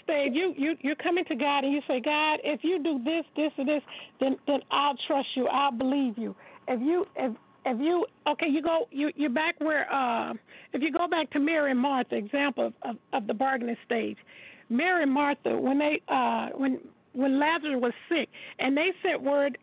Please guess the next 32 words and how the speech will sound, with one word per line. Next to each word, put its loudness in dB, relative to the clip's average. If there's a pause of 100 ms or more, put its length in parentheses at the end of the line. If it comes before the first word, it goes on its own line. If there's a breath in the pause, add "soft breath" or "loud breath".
to, -2 (160)
"Go 2 (100)
tell 0
Jesus, 0
my -2
brother -2
whom 2
you 2
love 2
is -2 (160)
sick." -2 (680 loud breath)
Well, 2 (460)
they 2
thought 2
Jesus 0
was -2
gonna 2
stop -2
what 0
he 0
was -2
doing 0
and -4
run 2
to -4
them. -2
To, 0 (160)
and 2
he 2 (100)
sent 0
a 0
word. 0